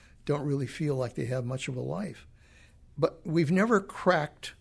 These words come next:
the code of how we get those kids to turn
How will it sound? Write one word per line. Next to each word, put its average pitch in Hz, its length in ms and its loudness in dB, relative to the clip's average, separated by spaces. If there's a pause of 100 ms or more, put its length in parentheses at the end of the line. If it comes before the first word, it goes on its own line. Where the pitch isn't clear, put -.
the 151 140 0
code 143 600 4 (180)
of 131 260 -2
how 160 600 -2 (200)
we 139 220 0
get 143 420 0
those 131 260 0
kids 127 460 0
to - 140 -10
turn 131 480 -2